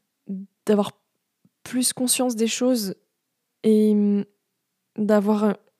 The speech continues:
une vraie sensation de, comment dire, euh, pour moi, la maîtrise, ça n'a rien à voir avec le contrôle. J'arrive pas à expliquer, mais c'est un truc où, euh, bah, par, voilà, je vous donne l'exemple de ceux qui ont plein d'émotions,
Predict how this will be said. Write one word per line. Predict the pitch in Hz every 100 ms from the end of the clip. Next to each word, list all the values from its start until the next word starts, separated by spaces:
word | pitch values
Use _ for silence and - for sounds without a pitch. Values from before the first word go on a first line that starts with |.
| _
une | 220 214 208
vraie | 208 277
sensation | 277 254 247 240 - 247
de, | 240 208 196 190 202 _ _ _ _ _ _ _ _ _ _ _ _
comment | - 208 202
dire, | 190 190 - - _ 220
euh, | - -
pour | -
moi, | 262
la | 269
maîtrise, | 214 - 269
ça | - -
n'a | 202
rien | 233
à | 247
voir | 226
avec | 220
le | 220
contrôle. | 214 - 214
J'arrive | 202 196
pas | 262
à |
expliquer, | 269 - - - 247
mais | 220
c'est | -
un | 202
truc | 202 - 240 -
où, | 214 208 208 _ _ _ _ _ _ _ _ _ _ -
euh, | 214 208 208 220 226
bah, | 220 208
par, | 233 247 - -
voilà, | - 208
je | 196
vous |
donne | 233 254
l'exemple | 233 240 262
de | 226
ceux | 220 247
qui | - -
ont | 214
plein | 202 240 240
d'émotions, | 247 220 220 240